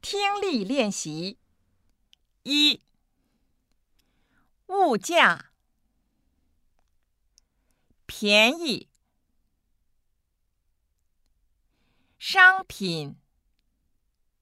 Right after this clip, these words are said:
私营。国营商场。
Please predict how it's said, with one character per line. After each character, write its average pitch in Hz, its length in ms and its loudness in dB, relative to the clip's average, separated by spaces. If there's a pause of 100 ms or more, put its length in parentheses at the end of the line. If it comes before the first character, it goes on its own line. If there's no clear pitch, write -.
(2000)
私 381 480 0
营。 196 540 -4 (3500)
国 254 400 4
营 233 500 -2
商 359 480 2
场。 151 500 0